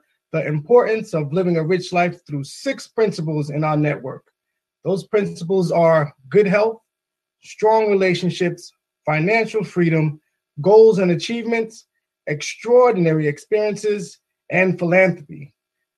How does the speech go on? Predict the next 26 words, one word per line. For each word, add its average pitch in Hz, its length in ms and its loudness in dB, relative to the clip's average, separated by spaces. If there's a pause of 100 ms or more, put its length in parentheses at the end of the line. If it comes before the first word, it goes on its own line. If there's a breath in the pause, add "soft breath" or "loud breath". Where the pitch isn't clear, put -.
(160)
Today's 214 480 4
guests 226 500 2
are 156 200 -4
prime 247 500 0
examples 175 720 -2
of 170 340 -4
individuals 185 800 -2
that 160 200 -2
will 214 220 2
inform 160 460 -2
you. 160 260 -4 (440)
They'll 175 160 0
definitely 214 480 0
keep 185 240 -10
you 160 160 -2
inspired 139 680 -6 (540)
and 175 180 2
will 185 160 6
remind 196 480 2
you 196 100 -6
to 165 100 -2
stay 185 240 -2
focused 202 640 -4 (100)
and 180 120 -4
on 190 180 2
target 185 480 -2